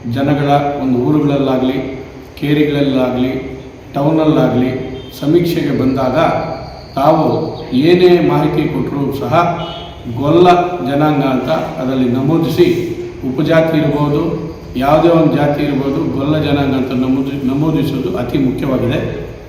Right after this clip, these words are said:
ಮತ್ತು ಅವರು ಕೇಳುವ ಎಲ್ಲ ಪ್ರಶ್ನೆಗಳಲ್ಲಿ ಸಹ ತಮ್ಮ ಆಸ್ತಿ ಬಗ್ಗೆ ಮತ್ತು ಏನು ತಾವು ವ್ಯವಹಾರ ಮಾಡ್ತೀರಾ, ಏನು, ಆ, ತಮ್ಮ ಒಂದು ನಿರೀಕ್ಷೆ ಇದೆ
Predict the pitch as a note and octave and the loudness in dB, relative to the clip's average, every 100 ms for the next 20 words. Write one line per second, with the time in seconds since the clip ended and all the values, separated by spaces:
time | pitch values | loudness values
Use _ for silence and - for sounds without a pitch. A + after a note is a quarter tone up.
0 | - D3+ E3+ E3 E3+ E3 - - - D#3+ | -8 -2 0 4 2 2 -4 -6 -2 0
1 | E3 E3 F3+ F#3+ E3+ - - - - D3+ | 0 4 4 6 4 4 0 -4 -4 2
2 | E3+ D#3+ D#3 C#3+ E3 D3+ C#3+ C#3+ C#3 C3 | 2 4 0 -2 -2 0 2 2 0 0
3 | D3+ D3+ - - - - D3+ D3+ B2 - | -2 -4 -8 -12 -14 -8 2 4 4 0
4 | - - C3+ D#3 - E3+ C#3 B2+ C#3+ - | -4 -4 0 0 4 4 4 0 -2 -4
5 | - - - - - D3 D3 D3 B2+ B2+ | -6 -10 -12 -14 -2 -2 0 -2 -2 -4
6 | - - - B2+ E3+ F#3 - D3+ D3 C#3 | -8 -12 -6 0 4 4 2 2 0 2
7 | B2 A2+ - C3 C#3+ D#3 D3 B2+ B2+ C3+ | 0 -2 -4 -2 4 4 4 2 0 -2
8 | C3+ C#3 C#3 - - - - - C3 F3+ | -2 -2 -6 -12 -16 -18 -18 -2 2 4
9 | F3 C#3+ B2 - - - D3 C#3+ C3+ C3 | 4 2 0 -4 -8 -10 -6 -2 0 0
10 | B2+ B2+ C#3+ C#3+ C3+ A#2+ A2+ G#2+ - C#3 | -2 -2 0 2 2 0 -4 -8 -6 -2
11 | C3 B2+ A#2 A2+ - - C#3 D#3 D3+ D3+ | 0 0 -2 -4 -8 -4 0 0 0 0
12 | C3 C3+ | 0 0